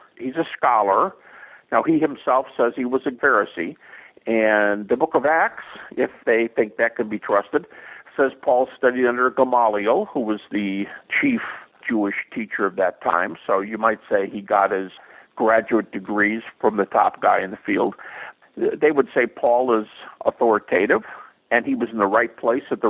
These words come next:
right time. He could carry a good argument. Anthony Flew, in his atheist days, used to call Paul a first-rate philosophical mind.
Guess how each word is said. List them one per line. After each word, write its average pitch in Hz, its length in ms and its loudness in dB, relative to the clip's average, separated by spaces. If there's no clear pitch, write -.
right 107 160 -2
time. 117 380 0
He - 80 -16
could - 260 -8
carry 117 300 4
a 101 40 2
good 104 200 -2
argument. 139 420 0
Anthony 254 420 -2
Flew, 185 340 0
in 147 60 -4
his 139 160 2
atheist 151 540 0
days, 87 280 0
used 151 240 -4
to 165 60 -4
call 147 460 0
Paul 120 480 2
a - 100 2
first-rate 151 640 0
philosophical 135 800 0
mind. 107 600 0